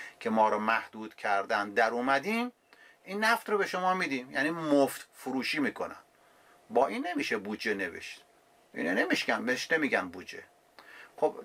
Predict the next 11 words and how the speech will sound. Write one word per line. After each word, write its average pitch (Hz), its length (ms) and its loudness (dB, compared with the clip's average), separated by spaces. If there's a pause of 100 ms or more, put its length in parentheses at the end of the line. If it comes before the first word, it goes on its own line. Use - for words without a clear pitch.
(120)
راه 143 340 4
تأمین 147 500 2
دیگه‌شون 139 440 0
چیه؟ 123 560 -4 (380)
راه - 180 2
تأمین 175 440 -2
دیگه‌شون 165 420 -6
اینه 170 140 -4
که 170 180 -2
ما 160 220 4
بتونیم 160 560 -2